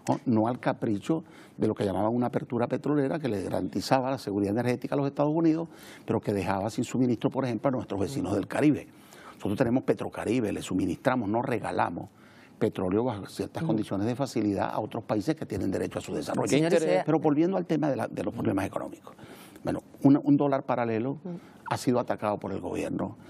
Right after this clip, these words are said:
Speaker 1: con un sistema cambiario que, eh, nosotros heredamos un control de cambio desde el año ochenta y tres,
Speaker 2: Ujú.
Speaker 1: no lo inventó Chávez.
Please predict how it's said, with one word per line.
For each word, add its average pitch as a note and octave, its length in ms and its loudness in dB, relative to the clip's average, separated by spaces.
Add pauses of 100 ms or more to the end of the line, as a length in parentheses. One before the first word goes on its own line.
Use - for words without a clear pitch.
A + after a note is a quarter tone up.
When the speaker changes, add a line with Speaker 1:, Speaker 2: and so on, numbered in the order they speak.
(200)
Speaker 1:
con G2 180 2
un F#2+ 60 2
sistema A#2+ 400 0
cambiario G#2+ 600 0
que, E2 260 -4
eh, - 40 -12
nosotros - 580 -4
heredamos A2 440 2
un F#2+ 60 -2
control G#2 320 -2
de G2+ 100 2
cambio A2+ 260 -2
desde G2+ 160 0
el F#2+ 60 -4
año G#2+ 180 -2
ochenta G#2 320 -2
y G2 60 -2
tres, - 220 0
Speaker 2:
Ujú. G2+ 80 0
Speaker 1:
no G#2 80 -2
lo A2+ 40 2
inventó A2 320 -2
Chávez. C3 260 2